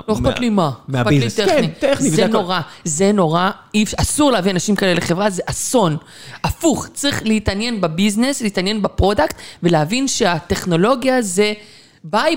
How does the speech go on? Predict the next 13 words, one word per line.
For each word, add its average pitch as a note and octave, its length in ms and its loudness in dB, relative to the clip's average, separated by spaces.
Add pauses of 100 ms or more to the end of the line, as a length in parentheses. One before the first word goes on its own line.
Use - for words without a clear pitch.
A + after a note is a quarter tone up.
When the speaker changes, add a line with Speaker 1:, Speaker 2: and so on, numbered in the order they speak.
Speaker 1:
פרודקט, G3+ 520 0
זה A#3 380 0
Speaker 2:
כן. A2 80 -2 (360)
Speaker 1:
אמצעי B3 760 0
להשגת F#3+ 520 0
המטרה, G#3+ 360 2
ושתדע, G3 440 0
אני G#3+ 80 2
הייתי G#3+ 180 0
הפוך G3+ 300 -2
לגמרי. E3+ 480 2 (440)
אני F3 160 2
הייתי A3+ 340 0